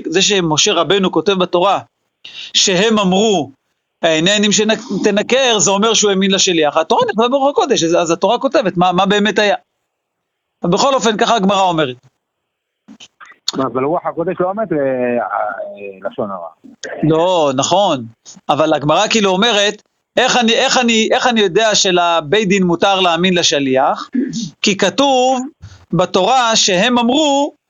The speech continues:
Speaker 1: "העיני אנשים תנקר". איך, איך משה רבנו ידע שזה מה שהם אמרו?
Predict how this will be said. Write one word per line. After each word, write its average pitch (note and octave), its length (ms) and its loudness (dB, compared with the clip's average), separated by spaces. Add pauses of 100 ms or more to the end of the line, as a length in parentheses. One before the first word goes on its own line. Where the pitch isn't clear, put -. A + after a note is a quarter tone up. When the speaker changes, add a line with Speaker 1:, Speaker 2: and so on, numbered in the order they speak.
(280)
Speaker 1:
"העיני G#3 440 2
אנשים A3 380 0
תנקר". F#3+ 580 0 (180)
איך, G#3+ 200 2
איך G#3+ 180 0
משה A3 320 2
רבנו G3+ 240 0
ידע F#3+ 280 2
שזה F3+ 220 2
מה F3+ 100 0
שהם F3+ 200 2
אמרו? E3+ 340 0